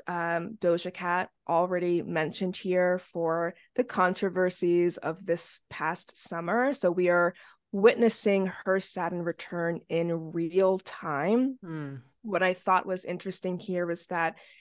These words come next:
Speaker 1: she adopted a noticeably darker aesthetic,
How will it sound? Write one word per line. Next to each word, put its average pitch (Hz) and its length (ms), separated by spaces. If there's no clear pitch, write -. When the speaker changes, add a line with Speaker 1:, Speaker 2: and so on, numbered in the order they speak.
Speaker 1:
she 202 260
adopted 175 640
a 170 140
noticeably 196 1160
darker 160 680
aesthetic, 139 760